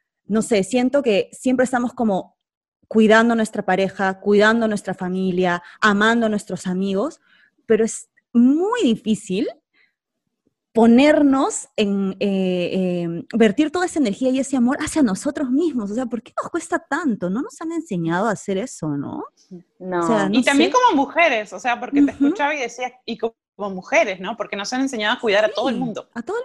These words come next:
Speaker 3: O sea,
Speaker 1: mundo.
Speaker 3: a,
Speaker 2: Sí.
Speaker 3: a agradar a
Speaker 2: Claro.
Speaker 3: todo el mundo, ¿no? A hacernos cargo de todos, ¿no?
Speaker 1: Mm.
Speaker 3: Entonces,
Speaker 2: Dime,
Speaker 3: creo que es
Speaker 2: ¿y qué, qué tan importante crees que es este tema del amor propio y practicarlo en la vida de una persona? O sea, ¿qué tanto crees que realmente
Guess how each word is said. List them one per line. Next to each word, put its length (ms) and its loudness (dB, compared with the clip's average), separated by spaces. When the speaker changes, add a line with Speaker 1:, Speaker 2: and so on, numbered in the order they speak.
Speaker 3:
O 80 -2
sea, 240 4
Speaker 1:
mundo. 100 0
Speaker 3:
a, 200 4
Speaker 2:
Sí. 100 -4
Speaker 3:
a 220 -2
agradar 420 0
a 40 2
Speaker 2:
Claro. 140 -2
Speaker 3:
todo 220 0
el 80 -6
mundo, 400 -8
¿no? 160 -14
A 140 -8
hacernos 420 -6
cargo 300 -4
de 100 -6
todos, 640 -8
¿no? 180 -14
Speaker 1:
Mm. 60 -18
Speaker 3:
Entonces, 580 -4
Speaker 2:
Dime, 140 0
Speaker 3:
creo 220 0
que 140 -8
es 220 -16
Speaker 2:
¿y 120 -2
qué, 180 0
qué 120 -2
tan 240 0
importante 480 0
crees 320 2
que 180 2
es 140 -8
este 300 -4
tema 560 2
del 160 -2
amor 280 -4
propio 440 0
y 100 -2
practicarlo 720 0
en 80 0
la 100 2
vida 200 4
de 60 2
una 180 -2
persona? 420 -4
O 20 -6
sea, 200 -2
¿qué 140 -4
tanto 360 0
crees 380 0
que 100 0
realmente 580 -2